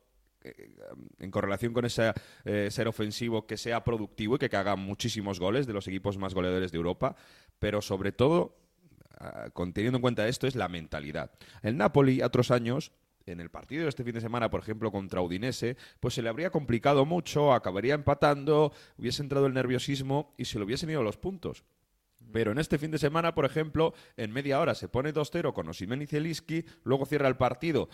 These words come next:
con, en la segunda parte con Elmas, y es verdad que en los últimos minutos, eh, recibe dos goles de, del Udinese,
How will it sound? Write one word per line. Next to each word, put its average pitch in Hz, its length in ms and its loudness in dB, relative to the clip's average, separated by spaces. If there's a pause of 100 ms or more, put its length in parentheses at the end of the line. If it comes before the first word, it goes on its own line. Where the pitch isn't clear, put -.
(300)
con, 95 340 0
en 85 120 -4
la 92 100 0
segunda 110 380 -2
parte 127 240 2
con 151 160 0
Elmas, 170 400 -4 (340)
y 107 440 -10
es 107 120 -10
verdad 131 300 0
que 95 200 0
en 92 80 -2
los 95 140 -2
últimos 110 360 -4
minutos, 110 520 -4 (240)
eh, 62 460 -14
recibe 113 340 -6
dos 113 200 0
goles 117 360 4
de, 92 460 -4
del 92 180 -6
Udinese, 131 600 -2